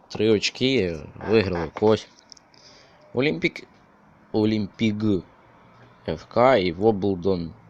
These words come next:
<laughs> Воблдон. <laughs> Цікава назва. Е, коротше, ми тут проти всіх, ми якби птахи, інші всі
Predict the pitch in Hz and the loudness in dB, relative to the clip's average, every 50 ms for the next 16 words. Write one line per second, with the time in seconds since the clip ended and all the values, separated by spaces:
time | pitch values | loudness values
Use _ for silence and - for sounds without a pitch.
0 | _ - - - - 113 95 - - - - - - _ - - 85 87 87 82 | _ -10 -4 0 0 0 0 -2 -8 -12 -12 -20 -20 _ -16 -12 -10 -8 -6 -6
1 | 80 80 90 87 85 95 92 90 104 110 - 151 127 - - - - - - - | -6 -8 -8 -10 -8 -8 -8 -8 -8 -6 -6 -6 -8 -8 -10 -20 -20 -20 -20 -20
2 | - - - - - - 127 - - 113 - - 107 110 131 135 - _ - - | -20 -20 -20 -16 -12 -12 -10 -8 -6 -4 -2 0 0 0 -2 -6 -14 _ -6 -4
3 | - - - - _ - - 120 120 120 117 113 113 117 117 113 113 117 - - | -4 -4 -6 -10 _ -6 -2 2 4 4 4 4 2 2 0 0 -2 -6 -14 -20
4 | - - - - - 110 101 101 101 98 95 95 92 92 87 76 - _ _ _ | -20 -16 -12 -6 -2 0 2 4 4 4 4 2 2 0 -2 -4 -8 _ _ _
5 | _ _ _ _ _ _ _ _ _ _ _ _ - - - 208 - - - 170 | _ _ _ _ _ _ _ _ _ _ _ _ 2 4 6 6 6 4 0 0
6 | 165 165 - - - - - 156 - - 143 143 - - 226 226 214 - - 113 | -2 -4 -4 -6 -10 -8 -8 -8 -6 -6 -6 -6 -4 -4 -2 -4 -4 -2 -2 -2
7 | 107 107 95 90 90 90 85 85 85 80 78 - - - - - 135 - - 208 | 0 0 -2 -2 -4 -6 -6 -8 -8 -8 -10 -14 -18 -10 -2 -2 -2 -2 -2 -4
8 | 190 160 127 107 104 104 95 82 - - - - - - 78 76 76 76 73 - | -2 -2 -2 -2 -2 -4 -6 -8 -10 -14 -14 -16 -14 -14 -14 -14 -14 -14 -18 -20